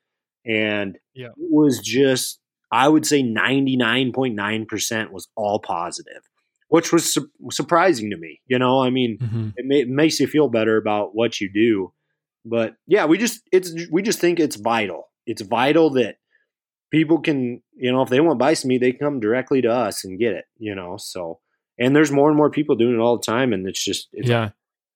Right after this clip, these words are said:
Speaker 1: there's a movement.
Speaker 2: I think what you're saying is really right, spot on.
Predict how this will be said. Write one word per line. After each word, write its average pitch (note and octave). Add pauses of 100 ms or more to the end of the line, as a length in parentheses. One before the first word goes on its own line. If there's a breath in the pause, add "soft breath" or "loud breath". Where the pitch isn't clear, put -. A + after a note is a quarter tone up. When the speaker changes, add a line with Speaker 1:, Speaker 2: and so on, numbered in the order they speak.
Speaker 1:
there's G2+
a G#2+
movement. G#2 (840)
Speaker 2:
I C#3+
think -
what D3+
you're C3+
saying C#3+
is A2+ (420)
really C#3+
right, A#2+
spot C#3
on. A#2